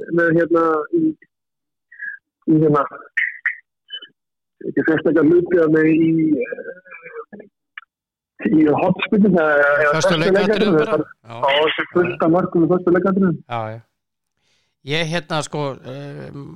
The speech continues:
Speaker 2: City var, það er að segja Manchester City var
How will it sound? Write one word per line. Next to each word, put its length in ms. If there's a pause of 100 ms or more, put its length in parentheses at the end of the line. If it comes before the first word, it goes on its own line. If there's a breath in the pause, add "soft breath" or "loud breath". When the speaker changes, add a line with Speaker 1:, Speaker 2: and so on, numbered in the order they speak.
(360)
Speaker 2:
City 520
var, 300
það 240
er 60
að 40
segja 160
Manchester 480
City 340
var 220